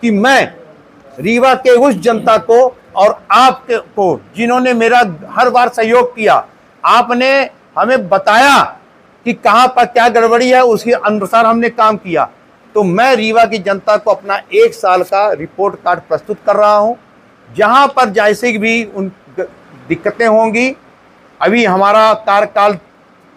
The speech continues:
तीन चार साल का पूरा पड़ा हुआ है, हम विकास में रहेंगे। रही लोकार्पण भूमि को पूजन करने की बात, तो हमने एमआईसी की पहली बैठक में कह दिया था कि पार्षद अब महापौर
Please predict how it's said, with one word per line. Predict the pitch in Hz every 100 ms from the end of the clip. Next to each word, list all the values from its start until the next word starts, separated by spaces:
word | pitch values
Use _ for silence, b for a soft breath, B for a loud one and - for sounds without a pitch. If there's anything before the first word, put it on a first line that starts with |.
| _ _
तीन | 196 202
चार | 202 180 190
साल | 202 202
का | 202
पूरा | 190 185 202
पड़ा | 202 160
हुआ | 196 208 208
है, | 214 240 - _ _
हम | 170 196
विकास | 175 185 196 202
में | 185 185
रहेंगे। | 185 220 226 247 - _ _ _
रही | 165 214 269
लोकार्पण | 226 233 - 214 214 240 240
भूमि | 175 214 233
को | 226 190
पूजन | 196 208 220
करने | 208 202 202
की | 190 180
बात, | 190 233 247 _ _ _ -
तो |
हमने | 175 214 233 247
एमआईसी | 214 208 220 - 277
की | 226
पहली | - 220 214 294
बैठक | 285 254 240
में | 240 233
कह | 214
दिया | 185 185 151
था | 117 87 _ _ _ _ _
कि | 214 214
पार्षद | - 214 220 285 302 - - - _ _ _ _ 190
अब | 202
महापौर | 208 214 226 - 190